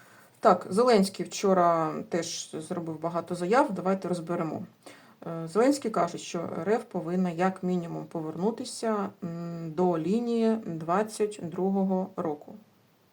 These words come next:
на ті кордони. Щоб, е, це дійсно буде справедливо, тоді можна вже йти на діалог з ними.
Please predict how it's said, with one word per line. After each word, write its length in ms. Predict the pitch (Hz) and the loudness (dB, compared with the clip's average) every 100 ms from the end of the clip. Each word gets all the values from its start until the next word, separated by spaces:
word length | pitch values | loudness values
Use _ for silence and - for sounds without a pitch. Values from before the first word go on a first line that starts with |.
| _ _ _ _ - | _ _ _ _ -2
на 160 | 170 | 0
ті 180 | 190 214 | 2 0
кордони. 560 | 214 196 160 165 - 185 _ _ _ - - _ | 0 0 0 -4 -6 -10 _ _ _ -20 -20 _
Щоб, 420 | - - 196 190 - | -4 2 2 2 -6
е, 40 | 165 156 156 151 | -6 -6 -6 -6
це 120 | - | -2
дійсно 340 | 190 214 196 170 | 0 2 0 -4
буде 220 | 165 165 | -4 -6
справедливо, 680 | - - 160 156 202 285 269 | -6 -6 -6 0 2 2 0
тоді 400 | 180 160 208 254 - - _ | -2 -2 -2 -4 -10 -20 _
можна 600 | 185 220 208 180 170 160 147 - | 2 4 4 2 2 -2 -4 -8
вже 160 | 160 170 | -4 -4
йти 220 | 160 202 | 0 2
на 120 | 170 | 2
діалог 580 | 151 156 156 226 262 - | 0 -2 4 4 4 -4
з 100 | 156 | -4
ними. 300 | 170 147 135 | -2 -2 -4